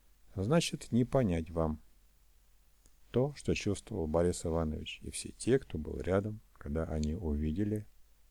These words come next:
убитого, растоптанного, оплёванного, проклятого демократической общественностью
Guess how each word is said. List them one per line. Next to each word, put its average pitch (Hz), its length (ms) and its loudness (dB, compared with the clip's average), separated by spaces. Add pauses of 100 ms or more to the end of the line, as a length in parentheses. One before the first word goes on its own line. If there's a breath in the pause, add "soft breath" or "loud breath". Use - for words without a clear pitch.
(200)
убитого, 82 640 2 (720)
растоптанного, - 960 0 (420)
оплёванного, 90 920 4 (140)
проклятого 104 720 4
демократической 95 1300 4
общественностью - 1300 -4